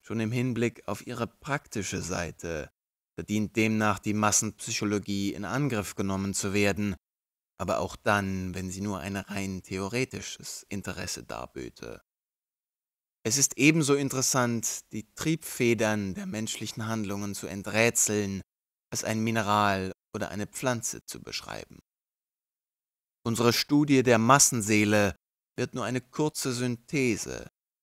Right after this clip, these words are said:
eine bloße Zusammenfassung unserer Untersuchungen bieten können. Man darf von ihr nicht mehr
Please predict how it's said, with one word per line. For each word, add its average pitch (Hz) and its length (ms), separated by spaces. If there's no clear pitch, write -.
eine 107 160
bloße 139 420
Zusammenfassung 123 1000
unserer 113 380
Untersuchungen 104 720
bieten 98 420
können. - 480
Man 95 100
darf 107 160
von 123 220
ihr 123 140
nicht 120 280
mehr 104 640